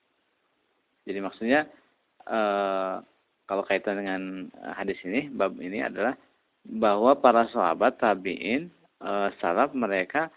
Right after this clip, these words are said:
ada Nabi mayit jasadnya, mereka sengaja menyembunyikannya supaya diket-, tidak diketahui orang di mana kuburannya, supaya orang tidak mengkultuskannya. Coba kalau dite-, ditemukan oleh orang-orang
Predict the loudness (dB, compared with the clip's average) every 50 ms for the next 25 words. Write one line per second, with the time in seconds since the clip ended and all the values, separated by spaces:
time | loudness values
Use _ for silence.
0 | _ _ _ _ _ _ -4 -2 -2 0 2 0 0 0 -4 -10 -20 -12 _ 2
1 | 4 6 6 8 8 8 8 8 8 4 2 -8 -14 _ _ _ _ -20 -20 _
2 | _ _ _ _ -8 -6 -4 -2 -2 0 0 0 -2 -4 -10 _ _ _ _ _
3 | -8 -6 -6 -6 -6 -6 -6 -4 -4 -4 -4 -6 -8 _ _ _ _ -8 -4 -2
4 | -2 -2 -2 -4 -4 -4 -4 -4 -8 -12 -12 -10 -8 -6 -6 -6 -4 -4 -4 -2
5 | -2 -2 -2 0 0 -2 -2 -2 -4 -6 -6 -8 -10 -10 -10 -10 -10 -8 -10 -10
6 | -10 -12 -10 -6 -4 -4 -4 -4 -6 -10 -12 -14 _ -8 -6 -4 -4 -4 -4 -4
7 | -6 -8 -10 -8 -8 -6 -6 -6 -6 -6 -6 -8 -8 -10 -10 -12 -14 -16 -16 -16
8 | -14 -14 -12 -10 -6 -6 -4 -4 -4 -6 -8 -12 -12 -8 -4 -2 -2 0 0 0
9 | -2 -2 -4 -6 -4 -4 -4 -6 -8 _ _ _ _ _ -8 -6 -6 -6 -8 -10
10 | -12 -14 -14 -14 -14 -18 -20 -20 -20 -20 -18 -18 -16 -16 -18 -14 -8 0 2 2
11 | 4 6 6 6 6 6 4 2 -2 -4 -6 -6 -8 -12 -20 _ _ _ -8 -4
12 | -2 0 0 0 0 0 0 0 0 0 0 0 0 -2 -2 -2 -2 -4 -6